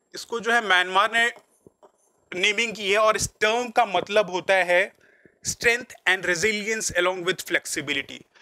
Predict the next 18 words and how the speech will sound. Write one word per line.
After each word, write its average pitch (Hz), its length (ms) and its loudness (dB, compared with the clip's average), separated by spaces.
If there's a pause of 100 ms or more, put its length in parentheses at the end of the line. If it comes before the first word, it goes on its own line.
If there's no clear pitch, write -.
(420)
Although 214 260 0
spelling 226 440 0
जो 214 120 -2
है 233 60 4
मेकॉन्ग 208 540 2
आपको 196 240 2
लग 196 160 6
रही 190 160 0
होगी, 196 140 0
लेकिन 208 240 -4
इसका 202 220 -2
pronunciation 185 840 -2
जो 185 100 -2
है 208 60 4
मेकजॉम 175 520 0
किया 190 240 2
जाता 170 280 2
है 180 160 0